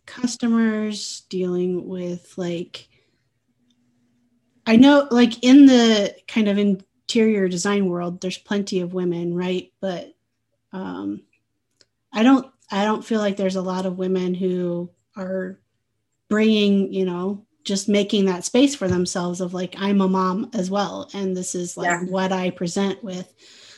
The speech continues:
Speaker 1: Like,
Speaker 2: Yeah.
Speaker 1: what was that experience? How were you met, I guess, in that space?
Speaker 2: You know,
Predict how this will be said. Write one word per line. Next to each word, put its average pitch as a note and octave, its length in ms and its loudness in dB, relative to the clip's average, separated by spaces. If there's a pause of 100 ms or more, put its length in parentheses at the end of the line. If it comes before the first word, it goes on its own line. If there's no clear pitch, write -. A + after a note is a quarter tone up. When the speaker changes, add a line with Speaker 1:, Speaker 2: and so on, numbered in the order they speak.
(120)
Speaker 1:
Like, G3+ 200 0
Speaker 2:
Yeah. F#3+ 180 0
Speaker 1:
what A3 200 2
was A#3+ 160 4
that A#3 200 4
experience? G3+ 1120 -2 (600)
How A#3+ 180 2
were C4+ 100 6
you B3 260 10
met, G3 640 0
I F#3+ 120 -2
guess, F3 380 -10
in F#3+ 120 -4
that F3+ 220 -8
space? - 720 -14 (960)
Speaker 2:
You C#4+ 140 6
know, D4 360 4